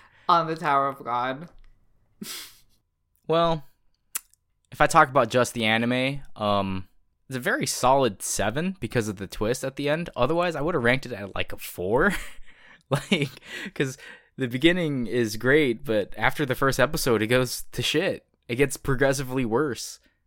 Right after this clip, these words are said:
Speaker 2: And then you get to the ending and you're like, "Holy shit, what the fuck? I need to watch more." Like, it's, it's an all right story. I thought the anime did an all right job portraying the webcomic. They did skip a lot of stuff, but it wasn't important to the plot anyway.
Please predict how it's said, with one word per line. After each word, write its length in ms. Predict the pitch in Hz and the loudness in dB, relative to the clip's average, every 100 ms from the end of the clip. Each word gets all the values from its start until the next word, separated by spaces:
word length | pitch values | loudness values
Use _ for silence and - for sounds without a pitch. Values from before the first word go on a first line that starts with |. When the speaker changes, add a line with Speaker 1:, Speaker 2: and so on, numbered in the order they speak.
| _ _ _ _ _ 110 | _ _ _ _ _ -2
Speaker 2:
And 100 | 127 | 0
then 140 | 127 | 0
you 60 | 120 | 0
get 180 | 131 | 0
to 80 | - | 0
the 180 | 117 113 | 0 2
ending 260 | 156 143 107 | 2 -2 -2
and 80 | |
you're 120 | 113 123 | 0 0
like, 140 | 107 | -2
"Holy 240 | - 151 | -2 -2
shit, 360 | 113 - 151 - | -2 -4 -4 -4
what 140 | 131 | -8
the 80 | 123 | -6
fuck? 400 | - 160 117 _ | -4 -4 -4 _
I 140 | - 131 | -2 0
need 180 | 139 123 | 0 -4
to 80 | |
watch 320 | 113 170 165 - | -2 -2 -4 -8
more." 300 | 87 90 - _ _ _ _ _ _ - | -10 -12 -18 _ _ _ _ _ _ -4
Like, 420 | 107 101 - - _ _ _ _ _ _ - | 0 0 -4 -18 _ _ _ _ _ _ -10
it's, 500 | 160 - - - - - | -8 -6 -6 -8 -12 -6
it's 160 | 147 | -2
an 80 | 185 | 0
all 180 | 147 151 | 4 6
right 200 | 151 135 | 6 6
story. 420 | - 120 127 131 | 0 2 2 2
I 60 | 113 | 0
thought 300 | 117 135 - | 2 0 0
the 180 | 120 107 | -2 0
anime 300 | 110 113 107 | 0 -2 0
did 160 | 107 | 0
an 160 | 101 95 | 0 -2
all 160 | 101 104 | -2 0
right 180 | 104 | 0
job 320 | 95 98 95 - | -2 -2 -2 -4
portraying 560 | - - 107 107 117 | -8 -2 0 0 -2
the 80 | 120 | 0
webcomic. 640 | 117 113 - 117 117 110 | 0 0 2 2 2 -2
They 300 | 107 104 95 | -2 0 -2
did 240 | 98 127 139 | -2 -2 0
skip 240 | - 127 | -2 -2
a 20 | 113 | 0
lot 220 | 104 110 | 2 0
of 60 | |
stuff, 400 | - 117 113 110 - | -2 -2 -2 -2 -6
but 140 | 98 | -6
it 120 | 95 | -6
wasn't 340 | 90 117 120 107 | -2 -2 -2 -4
important 360 | - 123 113 | -4 -4 -2
to 80 | 113 | -6
the 100 | 95 | -6
plot 280 | - 98 - | -4 -4 -4
anyway. 600 | 90 110 131 160 196 | -6 -4 -4 -4 -6